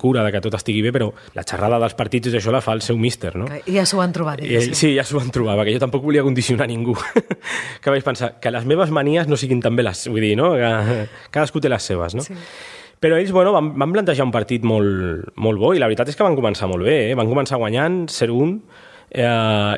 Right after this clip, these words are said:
Speaker 1: i van tenir ocasions per fer el zero quatre. Vull dir, s-, o sigui, va, va ser durant set, vuit minuts, mm, va ser un, un bombardeig continu cap a la porteria de la, de l'adversari, amb molt joc, amb molt joc, joc interior, joc pel mig,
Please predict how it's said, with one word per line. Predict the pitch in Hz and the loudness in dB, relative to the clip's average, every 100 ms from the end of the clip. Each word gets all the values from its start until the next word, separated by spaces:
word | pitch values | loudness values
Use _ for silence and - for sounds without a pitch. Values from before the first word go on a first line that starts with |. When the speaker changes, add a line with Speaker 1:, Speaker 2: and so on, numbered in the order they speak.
| 117 | 0
Speaker 1:
i | |
van | 117 120 | 0 2
tenir | 123 127 | 0 0
ocasions | 127 113 127 135 | 0 0 -2 -2
per | 165 | -2
fer | 139 127 120 | 0 0 2
el | 110 107 101 | 0 0 -2
zero | - 110 98 | 0 0 2
quatre. | 147 127 98 | 0 0 -4
Vull | 98 101 | -2 -2
dir, | 98 95 | -2 -2
s-, | 92 - | -4 -6
o | - | -4
sigui, | 104 | -2
va, | 107 110 | 0 0
va | 123 | -2
ser | - 147 123 104 | 0 0 0 -2
durant | 110 107 104 101 98 110 - - _ | -4 -4 -4 -4 -8 -12 -20 -20 _
set, | - - 170 151 | -14 -2 0 0
vuit | 180 165 | 0 4
minuts, | 165 185 185 - | 4 4 2 -8
mm, | - 117 113 110 110 104 101 101 | -10 -8 -6 -2 -2 0 0 -2
va | 117 | -2
ser | 135 | 0
un, | 147 143 127 113 104 101 - - - | 2 2 2 0 -2 -6 -10 -12 -12
un | - 117 | -4 0
bombardeig | 143 135 120 143 | 2 2 0 -2
continu | - 120 135 151 | 0 2 2 2
cap | 139 | 2
a | 113 | 0
la | 101 | -2
porteria | 107 101 104 110 | -2 -2 0 0
de | 104 | 0
la, | 98 | -2
de | 90 101 | -4 -4
l'adversari, | 95 90 95 - 120 160 - - - - - - | -4 -4 -6 -2 -4 -4 -10 -20 -20 -20 -10 -4
amb | 101 | 0
molt | 104 135 104 | 2 2 4
joc, | 123 - - - | 0 0 -10 -12
amb | - 92 | -6 -2
molt | 110 | 0
joc, | 110 95 | -2 -2
joc | 113 117 | -2 0
interior, | 123 110 117 107 | 0 2 2 0
joc | 113 - | -2 0
pel | 104 | 0
mig, | 120 160 | 2 2